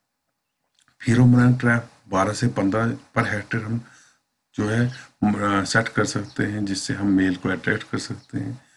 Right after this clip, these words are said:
और उनका control कर सकते हैं। हम जहाँ पे हमको लगता है कि यहाँ पे जहाँ पर cut worm आने की संभावना पहले से ही है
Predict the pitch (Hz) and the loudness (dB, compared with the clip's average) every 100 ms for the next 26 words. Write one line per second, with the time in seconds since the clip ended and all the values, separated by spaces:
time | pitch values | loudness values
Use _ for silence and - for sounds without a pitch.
0 | _ _ - 98 92 90 - - 123 - | _ _ -8 -4 0 -2 -2 -4 -4 -6
1 | - _ _ _ _ _ _ _ _ _ | -12 _ _ _ _ _ _ _ _ _
2 | _ _ _ _ _ - - 120 127 - | _ _ _ _ _ -10 0 2 2 0
3 | - 127 - - - _ _ _ _ - | -6 -10 -14 -20 -20 _ _ _ _ -2
4 | 135 143 - - _ _ _ _ _ _ | 2 2 0 -14 _ _ _ _ _ _
5 | _ 127 120 117 127 131 120 113 - 113 | _ -2 2 4 4 4 2 -2 0 -2
6 | 117 120 _ _ 98 101 - 127 123 127 | -2 -6 _ _ -4 -2 2 4 4 2
7 | 104 104 104 110 107 107 - _ _ _ | 2 -2 -4 -4 -2 -4 -10 _ _ _
8 | _ _ _ _ _ 104 117 110 127 123 | _ _ _ _ _ -2 0 6 6 6
9 | 120 - 123 - - 120 110 117 107 104 | 0 2 0 0 -8 -2 0 2 2 0
10 | 110 107 113 - 107 95 95 101 113 110 | -2 -2 -6 -4 -4 -4 -2 0 0 -2
11 | 92 92 117 123 - 113 95 104 131 - | -2 2 4 4 2 -2 0 0 0 -2
12 | - | -14